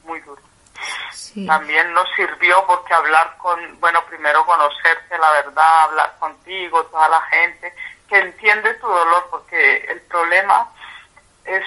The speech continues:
Speaker 1: que, que mira, nadie es libre que pase una situación de estas. Y es triste porque es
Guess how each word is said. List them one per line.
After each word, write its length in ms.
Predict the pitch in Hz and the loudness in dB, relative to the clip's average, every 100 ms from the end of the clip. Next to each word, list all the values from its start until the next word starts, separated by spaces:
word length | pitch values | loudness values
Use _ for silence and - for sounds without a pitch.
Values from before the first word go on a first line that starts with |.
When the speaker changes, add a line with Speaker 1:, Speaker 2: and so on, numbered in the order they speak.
| - | -12
Speaker 1:
que, 600 | - 202 202 202 190 202 - _ _ _ _ _ _ _ _ _ _ _ | -2 2 4 2 0 -6 -20 _ _ _ _ _ _ _ _ _ _ _
que 160 | 185 | -2
mira, 400 | 185 180 147 - _ | 2 2 0 -2 _
nadie 320 | 185 175 208 | 0 2 2
es 140 | 202 202 | 0 -2
libre 300 | 214 233 233 | 0 0 0
que 120 | 202 | -2
pase 340 | - - 202 | -2 -2 -6
una 180 | 185 180 | -6 -6
situación 640 | 185 185 165 - - 156 160 | -8 -10 -10 -10 -12 -14 -4
de 180 | 160 160 | -2 -2
estas. 320 | - - 143 - _ _ _ _ | -8 -20 -20 -20 _ _ _ _
Y 120 | 180 | -4
es 100 | 165 - - | -4 -4 -12
triste 380 | - 196 - 202 | -10 -10 -8 -6
porque 720 | 196 170 - 160 156 139 | -4 -4 0 4 6 4
es 60 | 160 | 0